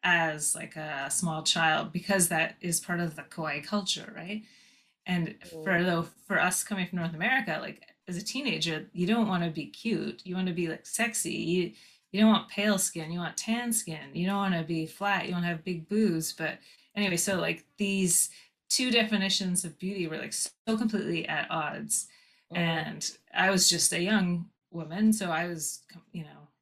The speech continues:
Speaker 1: what, yeah, just buying those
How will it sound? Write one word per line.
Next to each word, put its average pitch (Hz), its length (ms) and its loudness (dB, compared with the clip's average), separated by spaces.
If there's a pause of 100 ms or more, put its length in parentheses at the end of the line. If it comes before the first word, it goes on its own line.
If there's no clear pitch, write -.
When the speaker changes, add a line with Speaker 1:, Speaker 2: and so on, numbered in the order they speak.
(600)
Speaker 1:
what, 190 200 -4 (160)
yeah, 165 440 0 (240)
just 170 220 0
buying 196 380 8
those 220 600 10